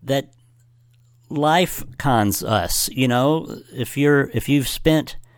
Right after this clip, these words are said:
so much time in school to become a, a veterinarian and so much money,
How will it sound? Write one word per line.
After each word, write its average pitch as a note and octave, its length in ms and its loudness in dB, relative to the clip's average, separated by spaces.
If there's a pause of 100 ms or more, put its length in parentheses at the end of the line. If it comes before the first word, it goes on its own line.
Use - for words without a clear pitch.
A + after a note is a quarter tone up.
(640)
so - 220 2
much C3+ 240 2
time C3+ 400 2
in A#2 220 -4
school C#3 420 -2
to - 160 -8
become B2+ 420 0
a, A2+ 220 0 (120)
a A2 60 -4
veterinarian B2+ 600 0
and G#2 140 -4
so B2 120 -2
much B2 220 -2
money, B2+ 460 2